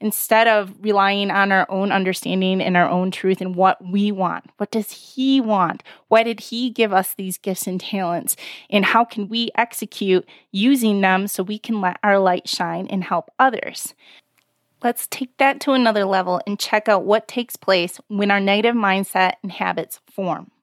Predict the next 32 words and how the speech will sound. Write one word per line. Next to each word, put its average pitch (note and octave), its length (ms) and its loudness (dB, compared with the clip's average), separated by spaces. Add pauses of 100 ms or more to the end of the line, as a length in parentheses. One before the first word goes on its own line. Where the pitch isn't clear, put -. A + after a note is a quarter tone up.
(720)
Number G#3 320 2
one, E3+ 440 -2 (580)
trigger, - 480 -2 (320)
anxiety G3+ 640 2 (100)
or G#3+ 80 -4
stress. - 640 -6 (440)
For A#3+ 120 2
Moses, A3+ 500 0
this A#3 160 -8
was A3+ 120 -8
being G#3+ 220 -2
called G3 300 2
upon G#3 600 0
to G3+ 100 -8
lead F#3+ 240 -6
the - 120 -6
Israelites. E3 760 -8 (160)
He G3+ 140 -12
didn't G3 220 0
want F#3+ 220 2
to, E3+ 140 -8
did F#3+ 180 -2
he? A3 320 -2
Caused G3 300 0
him G3+ 60 -2
a F#3+ 40 -2
lot F#3+ 200 4
of F3+ 40 6
anxiety. G3+ 720 2 (460)
So - 120 -14
that G3 200 4
was A3 200 -2